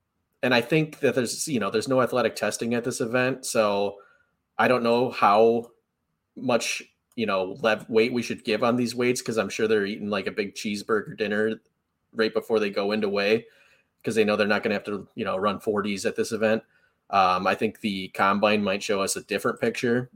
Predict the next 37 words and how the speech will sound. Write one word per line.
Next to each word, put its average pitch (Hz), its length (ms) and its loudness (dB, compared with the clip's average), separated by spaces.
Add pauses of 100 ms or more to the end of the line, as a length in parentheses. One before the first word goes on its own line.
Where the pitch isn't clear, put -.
(120)
but 104 340 4 (600)
I 117 120 6
will 143 240 10
say 113 640 4
that 113 480 2
Roschon 120 540 2
Johnson, 104 640 0
the 104 120 -2
Texas 117 400 -4
running 101 220 -2
back, 101 280 -2
who 101 380 -4 (320)
last 127 240 6
time 113 100 2
we 98 80 -4
talked 95 220 -4
about 101 140 -4
the 98 80 -6
Senior 104 280 -4
Bowl, 101 460 0
we 107 140 -4
brought 104 280 2
his 104 180 -2
name 98 200 -4
up. 101 200 -4 (360)
He 151 160 6
actually 190 260 6
came 143 280 4
in 120 300 2
two 165 260 0
inches 160 300 -2
shorter 110 640 0
than 95 380 -2
Texas 107 420 -4
has 113 160 4
him 98 100 -2
listed, 110 460 0